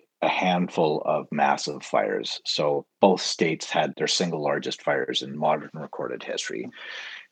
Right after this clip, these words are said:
and, um, that really stood out.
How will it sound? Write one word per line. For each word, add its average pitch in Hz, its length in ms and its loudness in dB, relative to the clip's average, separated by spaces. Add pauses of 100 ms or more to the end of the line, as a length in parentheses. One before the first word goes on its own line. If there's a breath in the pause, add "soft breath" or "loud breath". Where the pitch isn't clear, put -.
(200)
and, 57 380 0 (180)
um, 64 380 0 (140)
that 78 180 2
really - 220 -6
stood - 340 -2
out. 64 240 2